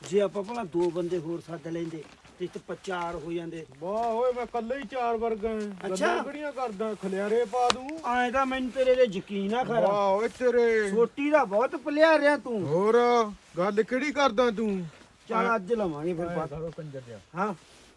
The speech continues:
Speaker 2: ਜੇ ਸੱਟ ਪੇਟ ਵੱਜ ਵੀ ਗਈ ਨਾ।
Speaker 1: ਹਾਂ।
Speaker 2: ਧੁੰਦ ਇੱਥੇ ਕੀ ਪਤਾ ਲੱਗਦਾ ਡਰਾਈਵਰ ਵਰਗੇ ਨਾਲ ਧਰ ਜਾਵੇ।
Speaker 1: ਨਾਲੇ ਮੇਰਾ ਸਹੁਰਾ ਉਹ ਵਿਚੜੇ।
Speaker 2: ਹਾਂ, ਉਹ ਜਿਹੜੀਆਂ ਉਂਗਲਾਂ ਲਾਉਂਦਾ ਹੈ।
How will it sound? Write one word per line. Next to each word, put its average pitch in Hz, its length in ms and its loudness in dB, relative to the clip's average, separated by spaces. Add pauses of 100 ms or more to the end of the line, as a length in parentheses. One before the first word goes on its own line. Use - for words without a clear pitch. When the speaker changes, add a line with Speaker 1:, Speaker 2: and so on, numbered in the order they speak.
(120)
Speaker 2:
ਜੇ 147 60 -12
ਸੱਟ 151 340 -14
ਪੇਟ 147 220 -10
ਵੱਜ 131 320 -10
ਵੀ 175 220 -10
ਗਈ 165 120 -10
ਨਾ। 180 160 -10 (180)
Speaker 1:
ਹਾਂ। 208 260 -2 (320)
Speaker 2:
ਧੁੰਦ 147 280 -8
ਇੱਥੇ 147 240 -8
ਕੀ 151 140 -14
ਪਤਾ 143 240 -12
ਲੱਗਦਾ 139 220 -10
ਡਰਾਈਵਰ 131 380 -6
ਵਰਗੇ 127 360 -10
ਨਾਲ 120 260 -16
ਧਰ - 100 -14
ਜਾਵੇ। 87 260 -20 (280)
Speaker 1:
ਨਾਲੇ 208 300 2
ਮੇਰਾ 220 340 4
ਸਹੁਰਾ 226 280 2
ਉਹ 208 220 2
ਵਿਚੜੇ। 170 540 0
Speaker 2:
ਹਾਂ, 135 460 -12
ਉਹ 196 200 -8
ਜਿਹੜੀਆਂ 208 200 -6
ਉਂਗਲਾਂ 165 380 -2
ਲਾਉਂਦਾ 139 240 -10
ਹੈ। 107 80 -14